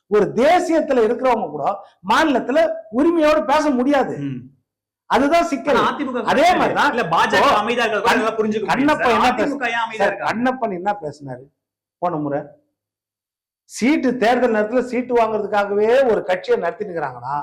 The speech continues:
Speaker 1: அது காங்கிரஸ் தான். பேசினாரா இல்லையா? அப்புறம் அழகிரி வெளியே வந்து என்ன சொன்னாரு? கூட்டணி பேச்சுவார்த்தை நடத்திட்டு ரெண்டாயிரத்தி இருபத்தி ஒண்ணுல என்னை அழ வச்சாங்க, என்ன திமுக அந்த ஆபீஸ்ல அவ்வளவு ஒரு மோசமா நடத்தினாங்க,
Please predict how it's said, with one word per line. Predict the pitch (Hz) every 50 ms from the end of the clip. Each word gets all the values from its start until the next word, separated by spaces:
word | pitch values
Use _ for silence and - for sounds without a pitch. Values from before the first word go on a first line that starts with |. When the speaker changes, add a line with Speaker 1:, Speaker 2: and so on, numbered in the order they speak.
| - - _ _
Speaker 1:
அது | _ 170 165 156
காங்கிரஸ் | 160 165 170 175 165 147 139 139 - _
தான். | 139 - _ _ _ _ _ _ _ _ _ _ _ _ _ _ _ 185
பேசினாரா | 202 202 202 180 175 175 185 175
இல்லையா? | 156 135 123 127 156 196 208 147 - - _ _ _ _ _ _ _ 175
அப்புறம் | 175 175 214 247 294 - - - _ _ _ _ _ _ _
அழகிரி | - 208 262 277 262 254 240 220
வெளியே | 208 220 240 254 240
வந்து | 220 208 208 196
என்ன | 202 202
சொன்னாரு? | 196 - 160 - 151 151 196 247 233 180 -
கூட்டணி | - 226 208 214 196 180
பேச்சுவார்த்தை | - 190 185 190 180 170 165 165 156
நடத்திட்டு | 156 165 165 156 156 - 202 202
ரெண்டாயிரத்தி | 175 180 185 180 180 160
இருபத்தி | 160 151 - - 139
ஒண்ணுல | 143 160 180 202 - - _ _ _ _ _ _ _ _ 160
என்னை | 165 165 160
அழ | 151 160 190 233 277
வச்சாங்க, | 285 269 240 240 - 202 180 165 156 151
என்ன | 143 139 135 135 135 127 - - _ _ _ _ _ _ _ _ _ _ _
திமுக | 190 185 180 160 127 - 135 127 117 - - _ _ _ _ _
அந்த | 151 156 147 151
ஆபீஸ்ல | 165 160 156 139 120 - 139
அவ்வளவு | 139 127 139 151 165 185 233 233 226 214
ஒரு | 208 190 175 170 165
மோசமா | 160 170 190 190 185 202 202
நடத்தினாங்க, | 185 160 143 - - 139 139 131 131